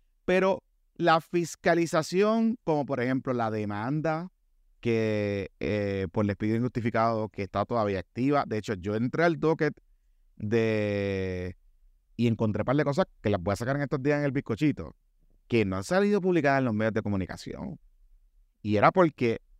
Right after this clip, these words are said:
a fuerza de billetazo, que incluye donativos en fundaciones y museos, eh, parisitos, jangueitos de ejecu-, de altos ejecutivos de,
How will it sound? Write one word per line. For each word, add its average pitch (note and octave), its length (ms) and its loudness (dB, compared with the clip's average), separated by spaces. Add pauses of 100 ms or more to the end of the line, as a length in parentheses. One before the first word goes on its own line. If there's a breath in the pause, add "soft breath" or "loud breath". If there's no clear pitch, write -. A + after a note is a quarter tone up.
(200)
a A2+ 120 4
fuerza A2+ 580 -2
de E3+ 80 2
billetazo, F3+ 800 0 (880)
que C3+ 120 2
incluye B2 920 0
donativos G#2 920 -2
en F3 100 -2
fundaciones E3+ 580 0
y F3+ 40 0
museos, A2 760 -4 (540)
eh, G2+ 640 -2
parisitos, C3+ 1300 0
jangueitos A#2+ 960 0
de C3 220 2
ejecu-, A2+ 180 -4
de G#2+ 80 -4
altos A2 240 -2
ejecutivos C#3 560 -2
de, C3+ 380 0